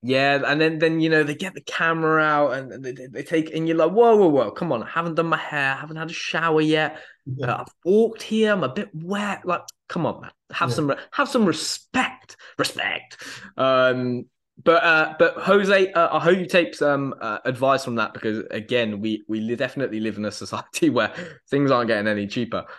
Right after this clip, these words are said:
Speaker 1: Um, so analyzing whether you can live cheaper is definitely something I recommend. And if you currently shop at Waitrose,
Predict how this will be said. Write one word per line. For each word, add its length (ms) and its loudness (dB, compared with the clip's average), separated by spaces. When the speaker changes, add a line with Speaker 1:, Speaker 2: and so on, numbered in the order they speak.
Speaker 1:
Um, 420 2
so 300 0
analyzing 840 0
whether 200 2
you 180 -2
can 160 -6
live 260 0
cheaper 320 -4
is 300 -6
definitely 340 -2
something 260 -6
I 100 -2
recommend. 520 -4
And 80 -6
if 140 -8
you 80 -14
currently 400 -2
shop 260 -2
at 80 -4
Waitrose, 680 -4